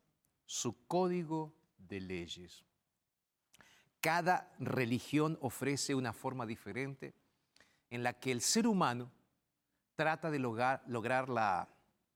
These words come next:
la aprobación de Dios, ofreciendo siempre algo a cambio.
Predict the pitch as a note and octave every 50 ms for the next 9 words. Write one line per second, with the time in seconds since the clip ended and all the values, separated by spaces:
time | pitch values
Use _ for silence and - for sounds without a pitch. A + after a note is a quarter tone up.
0 | _ _ _ G#2 A2 - - B2 B2+ A#2+ G2+ - - - B2 A2+ G#2+ G2+ F#2 A2+
1 | A#2+ C3 C3 - - - _ _ _ _ _ _ _ _ _ _ _ _ _ _
2 | _ _ - C#3+ - - E3 D#3 - - - G3+ A3 A#3 A#3 A3 A#3 C4 B3+ -
3 | - _ _ _ - - - - D#3 F3 F#3 G3 F3+ F#3 D#3 C#3+ D3 D3 C#3+ C3
4 | B2 A2+ - - G2+ F2+ E2+ E2 D#2+ D#2+ D#2+ E2 -